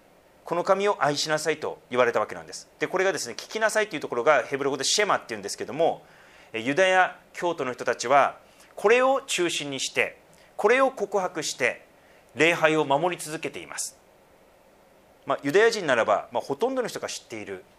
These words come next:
言葉であります。ところがこの言葉の、あ、そして、え、ごめんなさい、新約聖書でもイエス様がまとめられた、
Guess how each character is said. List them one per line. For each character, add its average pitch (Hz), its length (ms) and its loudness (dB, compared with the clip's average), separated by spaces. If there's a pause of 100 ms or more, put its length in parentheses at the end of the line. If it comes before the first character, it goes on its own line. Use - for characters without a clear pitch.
言 139 160 -8
葉 123 100 0
で 92 80 -8
あ - 20 -8
り 80 80 -16
ま 85 100 -20
す。 - 180 -18 (1000)
と 254 140 2
こ 339 100 4
ろ 349 120 8
が 285 140 6
こ - 240 0
の 339 240 4
言 311 360 2
葉 254 320 2 (640)
の、 165 260 0
あ、 120 120 0 (100)
そ 214 140 0
し - 80 2
て、 170 380 0
え、 170 240 2
ご 135 80 -2
め 143 60 2
ん - 20 2
な 120 60 2
さ 113 100 0
い、 - 60 -4 (160)
新 - 280 2
約 247 180 2
聖 240 140 2
書 180 120 0
で 147 100 2
も 165 340 2 (1000)
イ 165 100 2
エ 254 100 8
ス - 220 0
様 254 240 2
が 269 120 4
ま 185 220 4
と 185 120 4
め 190 140 2
ら 185 120 6
れ 175 120 2
た、 180 400 2